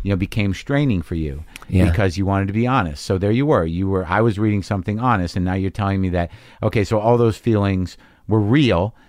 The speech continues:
Speaker 1: and they were functioning at that level of intensity. And for me to say, like, you know, "I'd be careful," uh, somehow was an attack or a diminishment of your comedy, but it was just really me being sensitive as an angry person.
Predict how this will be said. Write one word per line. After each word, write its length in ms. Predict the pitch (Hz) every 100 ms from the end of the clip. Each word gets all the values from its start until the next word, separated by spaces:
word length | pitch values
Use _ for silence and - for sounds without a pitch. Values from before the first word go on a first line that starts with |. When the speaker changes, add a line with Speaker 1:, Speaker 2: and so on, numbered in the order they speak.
| _
Speaker 1:
and 320 | 98 104 98
they 80 | 107
were 100 | 104
functioning 480 | 104 120 113 113 98
at 120 | 95
that 240 | 110 120 107
level 440 | 117 107 90 85 - -
of 160 | 92
intensity. 680 | 95 87 139 135 92 80 78 - _
And 120 | 101 98
for 80 |
me 140 | 104 117
to 80 | 110
say, 240 | - 107
like, 280 | 101 92 -
you 80 | 107
know, 80 |
"I'd 220 | 98 104 92
be 100 | 101
careful," 480 | 139 151 - 90 - - -
uh, 360 | 90 92 92 95 98
somehow 360 | - 107 101
was 200 | 98 85
an 120 | 98
attack 400 | 90 - 92 98
or 160 | 98 92
a 80 | 90
diminishment 640 | 90 87 107 - 95 85 -
of 240 | 92 80
your 140 | 85
comedy, 500 | 82 104 123 127 87
but 160 | 82 95
it 60 | 95
was 200 | 95 85
just 180 | 98 98
really 240 | 101 95
me 140 | 95
being 200 | 90 95
sensitive 460 | 87 107 95 92 85 - -
as 200 | 107 101
an 80 | 98
angry 200 | 98 95
person. 320 | 160 -